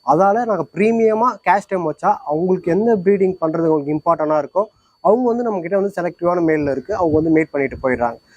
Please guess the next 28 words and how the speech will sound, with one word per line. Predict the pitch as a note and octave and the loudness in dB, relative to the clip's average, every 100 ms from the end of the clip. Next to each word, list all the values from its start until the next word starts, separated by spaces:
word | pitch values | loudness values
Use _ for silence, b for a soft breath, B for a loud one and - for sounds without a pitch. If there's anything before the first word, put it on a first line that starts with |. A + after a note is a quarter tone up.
| b - | b 0
So, | |
அதே | G3+ | 2
மாதிரி | G#3 G#3 | 2 2
லோக்கல்ல | G3 G3+ G#3 | 2 2 2
என்ன | F#3+ F#3 | 2 0
பண்றாங்க, | F3+ E3+ F3 F3 | -4 -6 -6 -4
பப்பி | D#3+ D#3 D#3 | -4 -4 -2
பேஸ் | D#3+ - | -2 -2
பண்ணி | D3+ D#3 | -2 -2
கொடுத்து | D#3 D3 C#3 D3 - - | 0 -2 0 -2 -2 -4
அந்த | D3+ C#3+ | -4 0
பப்பீஸை | D#3 G3 F#3 E3 | -2 0 0 2
ஒழுங்கா | D#3 F#3+ G3 | 2 2 0
க்ரோத் | D3+ F3+ F#3 D#3+ | 0 -4 -4 -6
பண்ணாம, | C#3+ C3+ C#3 C#3+ | -4 -4 -4 -2
க்ரோத் | D3+ F3+ - | 0 -2 -2
பண்ண | D3 | -6
தெரியாம, | C#3 D3+ D#3 D#3+ D3 C#3 D3+ b b - | -4 -2 0 0 -2 -4 -8 b b 0
ஒரு | G3+ F#3+ F#3 F3+ - | 2 2 0 0 -2
ப்ராப்பரான | G3 G3+ G3+ G3+ | 0 0 -2 -2
ஒரு | G3+ | -2
கைட்னஸ் | D3 E3 F#3+ F#3+ D#3 | -2 -4 -4 -6 -6
இல்லாம | D3+ D#3+ E3 | -2 -2 0
அந்த | G#3 G3+ - | -2 -2 -4
பப்பீஸ் | F#3+ G#3+ | -4 0
எல்லாம் | G3 G#3 A#3+ G3 | 2 2 2 2
மார்க்கெட்டுக்கு | G3 F#3+ C#3 C#3+ | 0 -4 -8 -8
வருது. | B2+ | -8